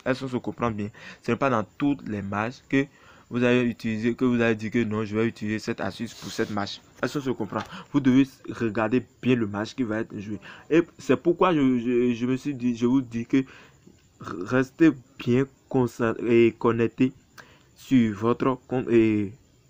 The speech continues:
One et YouTube, parce que dans la semaine maintenant, vous aurez mes nouvelles,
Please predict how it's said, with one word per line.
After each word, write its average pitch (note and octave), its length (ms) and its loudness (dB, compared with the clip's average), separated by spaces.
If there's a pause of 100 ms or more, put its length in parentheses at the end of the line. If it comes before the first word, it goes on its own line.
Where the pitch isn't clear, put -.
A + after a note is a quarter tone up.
(220)
One B2 360 2
et A2 280 4
YouTube, A#2+ 640 2 (300)
parce B2 220 -2
que D#3 220 4 (560)
dans C3+ 200 2
la C3 140 4
semaine B2+ 300 2
maintenant, A#2+ 380 0 (180)
vous B2+ 220 4
aurez B2 200 6
mes A#2+ 200 4
nouvelles, A#2+ 500 -2